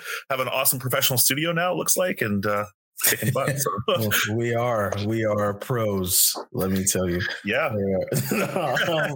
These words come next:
Speaker 2: well, this is, we're joined by Nathan. Uh, he's the C E O and founder, and also, um, he said this, I didn't, bottle washer at Ubiquity.
Speaker 1: <laughs> Yeah.
Speaker 2: And then, which, you know, I know it takes a very delicate touch to wash bottles.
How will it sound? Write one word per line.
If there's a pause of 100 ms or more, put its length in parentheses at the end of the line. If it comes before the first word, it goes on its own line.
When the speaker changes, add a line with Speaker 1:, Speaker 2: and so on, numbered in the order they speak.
Speaker 2:
well, (320)
this
is,
we're
joined
by
Nathan.
Uh,
he's
the
C
E
O
and
founder,
and
also, (100)
um,
he
said
this,
I
didn't, (100)
bottle
washer (560)
at
Ubiquity.
Speaker 1:
<laughs>
Yeah.
Speaker 2:
And
then, (480)
which, (360)
you
know,
I
know
it
takes
a
very
delicate
touch
to
wash
bottles.